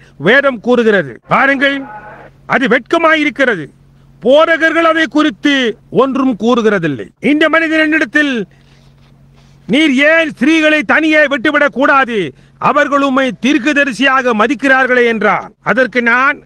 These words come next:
"நான் ஒரு தீர்க்கதரிசி என்று நான் சொல்லிக் கொள்ளவில்லையே" என்றேன். "அவர்கள் உம்மை அந்த விடமாக மதிக்கிறார்கள். எப்படி ஆவிக்குரிய வரங்களை பெற்றுக்கொள்ளுதல், ஏதாவது காரியங்களை எப்படி செய்ய வேண்டும் என்று அவர்களுக்கு பெரிய காரியங்களை,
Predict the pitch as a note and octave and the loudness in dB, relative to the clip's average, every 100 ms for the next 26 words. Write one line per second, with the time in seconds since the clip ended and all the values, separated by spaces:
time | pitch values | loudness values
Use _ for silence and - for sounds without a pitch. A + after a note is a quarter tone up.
0 | - G3+ C#4+ E4 D#4 A#3+ D#4+ D#4+ D#4 C4+ | -4 0 2 0 0 0 2 2 0 0
1 | D#4 D4 D4 C#4+ B3+ B3+ C#4+ C#4+ C#4 C4 | 0 0 0 0 0 0 0 0 0 2
2 | B3+ B3+ B3+ B3+ G#3+ F#3 B2 G2+ _ - | 2 2 2 0 0 -2 -4 -12 _ -2
3 | B3+ D#4 D#4 D#4 D#4 D4+ C4 D4+ D4+ D4+ | 0 0 0 0 0 0 0 -2 0 0
4 | D4 C#4+ C4 C4 C4 C#4 C4+ B3 A3 C#3 | 0 0 0 -2 -2 0 0 0 -2 -2
5 | A#2 _ _ _ _ _ - F3+ C#4+ G#3 | -10 _ _ _ _ _ -6 0 0 0
6 | D#4 D#4+ C4+ D#4 D#4 - D4 C#4 C#4 A3+ | 0 2 2 0 -2 -2 0 2 0 0
7 | C#4+ C#4 C4+ G#3+ B3+ G3 A#3+ B3+ A#3+ A#3 | 0 2 0 0 -4 -4 -2 0 2 0
8 | G3+ C#3+ - - D#3+ B3+ D#4 D4+ D#4 D4+ | -2 -6 -14 -10 0 2 2 2 0 -2
9 | - A#3+ D4+ D4 C#4+ C#4+ A#3+ B3+ A3 C#4+ | -2 0 0 0 0 0 0 -2 0 -2
10 | F#3 C4+ C#4 B3 C#4+ D4 C4+ C4 A#3+ B3 | 0 0 2 2 0 0 -2 0 0 0
11 | G3+ - _ _ _ _ - _ B2+ G#3 | -2 -4 _ _ _ _ -20 _ -2 0
12 | C#4+ C#4 C4+ G#3 B3+ A#3+ G3 C#3 G3+ C#4+ | 0 0 0 0 -2 0 0 0 -2 0
13 | D4 C#4 C4+ C4+ C#4 C4 B3+ A#3 | 0 0 0 -2 -2 -2 0 -2